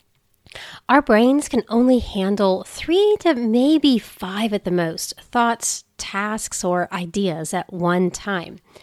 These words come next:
I love the analogy that Doctor David Rock gives in Your Brain at Work when he talks about having too many actors on the stage.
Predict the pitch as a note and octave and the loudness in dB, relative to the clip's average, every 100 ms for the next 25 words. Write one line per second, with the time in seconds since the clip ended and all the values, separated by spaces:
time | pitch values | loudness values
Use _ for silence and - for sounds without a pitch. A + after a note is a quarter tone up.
0 | - - - - G#3 A3+ C4 D#4 C#4+ F#3 | -20 -20 -12 -4 0 0 0 0 0 0
1 | D#3 F#3 - B3 B3 B3 G3+ F#3 F3+ - | 0 -4 -4 -4 -4 -6 -6 -2 -2 -2
2 | F#3+ G3+ F#3+ F3+ F3+ G3 F#3 E3+ F3 - | -6 -4 -6 -4 -4 -4 -2 -2 -4 -14
3 | - F3 F3 - - F3 F3+ F3+ F3 E3+ | -8 -6 -4 -8 -6 -4 -2 -2 -4 -2
4 | F3 F#3 F3+ E3+ F3+ E3+ - - - - | -2 0 0 -2 -4 -6 -6 -18 -20 -20
5 | - _ - G#3 G#3 C4 - B3 B3 D4 | -20 _ 2 2 4 0 -2 -2 -2 0
6 | C4 A3 A3+ A3 G#3+ F#3+ - C4 D#4 C#4+ | 0 0 -2 2 2 2 -2 0 2 0
7 | F3 F#3 - G3 E3+ D#3+ - F3 F3 G3+ | -4 -6 -4 -2 -2 -4 -6 -10 -10 -10